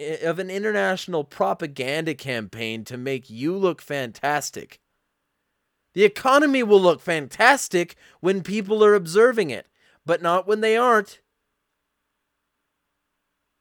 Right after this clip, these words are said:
Fucking Schrodinger's economy over here. And nobody's paying attention to that,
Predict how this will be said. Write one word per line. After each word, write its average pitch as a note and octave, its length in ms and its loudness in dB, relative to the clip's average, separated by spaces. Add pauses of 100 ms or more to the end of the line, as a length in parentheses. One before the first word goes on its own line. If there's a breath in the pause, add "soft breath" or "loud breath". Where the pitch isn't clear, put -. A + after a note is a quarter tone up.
(1400)
Fucking E3 500 -12
Schrodinger's F#3 760 0
economy C#3+ 680 -4
over G2 300 -8
here. F2 340 -12 (400 soft breath)
And D#3 220 -8
nobody's G#3+ 440 2
paying G3+ 300 -6
attention F#3 520 -12
to D3+ 60 -10
that, C3 580 -4